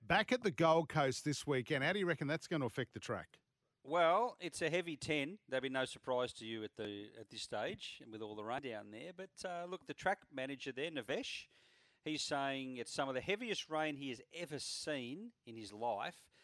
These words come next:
Speaker 2: But the new track is coping really well. The drainage is going really well. And he's thinking that by the time we get to Saturday, we'll be in the soft range.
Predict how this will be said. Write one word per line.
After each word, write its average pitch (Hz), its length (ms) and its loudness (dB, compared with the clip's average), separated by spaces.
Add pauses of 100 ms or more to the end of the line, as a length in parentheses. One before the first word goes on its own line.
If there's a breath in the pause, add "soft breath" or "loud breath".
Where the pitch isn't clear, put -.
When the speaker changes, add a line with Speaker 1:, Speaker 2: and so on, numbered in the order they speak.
(260 soft breath)
Speaker 2:
But 135 160 -4
the 131 240 -4
new 165 160 -4
track 143 320 2
is 131 180 -6
coping 135 400 0
really 123 220 -2
well. 135 200 2
The 110 80 -10
drainage 135 520 -2
is 120 100 -8
going 131 320 -2
really 127 240 -4
well. 151 280 0
And 135 100 -4
he's 131 260 -6
thinking 123 380 -10
that 120 200 -4
by 117 120 0
the 113 80 -8
time 156 240 -2
we 143 80 -6
get - 160 -8
to - 80 -12
Saturday, 131 380 -2
we'll 110 100 -6
be 113 140 -6
in 107 60 -6
the 104 60 -10
soft - 320 -4
range. 95 400 -10